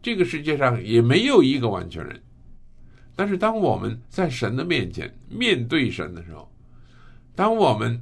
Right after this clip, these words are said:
守住他给我们的原则的时候，当我们拿着圣经行事为人的时候，我告诉你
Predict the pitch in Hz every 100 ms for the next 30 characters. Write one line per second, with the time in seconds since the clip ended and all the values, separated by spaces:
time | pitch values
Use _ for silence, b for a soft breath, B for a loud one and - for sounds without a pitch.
0 | - - - 180 113 95 120 120 277 233
1 | 117 101 143 123 120 127 92 82 87 90
2 | 82 90 98 - 85 90 78 76 - -
3 | - - b b b b 131 156 120 104
4 | 107 95 b - 110 131 160 - - 139
5 | 120 120 190 180 131 - 127 165 - 120
6 | 85 90 95 95 95 - 78 - - b
7 | b - 107 101 - -